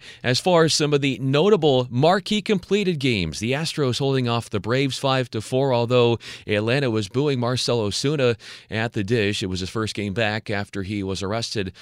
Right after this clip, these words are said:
on a D U I charge. The Mets with two home runs in the top of the ninth inning to stun the Phillies ten to nine. A win for the Yankees, badly needed,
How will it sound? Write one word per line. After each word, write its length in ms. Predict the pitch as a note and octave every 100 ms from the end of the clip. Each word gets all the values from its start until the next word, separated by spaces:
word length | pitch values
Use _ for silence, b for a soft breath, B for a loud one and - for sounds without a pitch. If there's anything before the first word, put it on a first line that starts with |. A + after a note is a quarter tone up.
| B -
on 140 | G2+
a 40 |
D 120 | F#2 A2
U 180 | A2
I 200 | G#2 A#2
charge. 580 | A#2 - G2 F#2+ G#2 G#2 B B -
The 160 | C3
Mets 360 | C#3 D#3 A3+ -
with 200 | D3+ -
two 340 | - G3+ C4
home 340 | F3+ F#3+ G3+ C#3+
runs 440 | D#3+ E3+ E3 B2+
in 140 | D3 C#3
the 100 | B2
top 400 | - - G3 F#3+
of 80 | D#3+
the 60 |
ninth 340 | C#3 C#3 C#3+ C3
inning 300 | A2+ D#2 C#2 B B -
to 120 | C#3+
stun 500 | - - E3 E3+ F3
the 120 | D#3
Phillies 300 | - D3 C3 B2 A#2
ten 360 | - C3+ B2+ A#2
to 180 | - F#2+
nine. 560 | G2+ C#3 C#3 C3+ C3+ B2 B B
A 140 | A#2+
win 240 | B2+ E3 F#3
for 180 | F3 D#3+
the 80 |
Yankees, 540 | C#3+ C#3+ E3+ - B2+ G2
badly 640 | G2 C#3 F#3 A3 G#3 E3
needed, 640 | C3+ C#3+ A3 A3 A2 F2